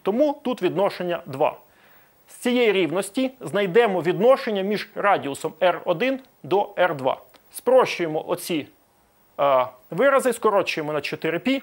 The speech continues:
добуваємо корінь і з'ясовуємо, що радіус першої кулі буде у корінь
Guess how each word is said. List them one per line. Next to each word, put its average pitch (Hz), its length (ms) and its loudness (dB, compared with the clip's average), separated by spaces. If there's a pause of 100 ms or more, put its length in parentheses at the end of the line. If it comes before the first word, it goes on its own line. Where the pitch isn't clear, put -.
добуваємо 175 600 2
корінь 175 440 0 (140)
і 196 60 -6
з'ясовуємо, 170 680 0
що 180 260 -2
радіус 147 600 0 (320)
першої 190 460 2
кулі 269 440 -2
буде 160 420 -2
у 180 80 -6
корінь 175 440 2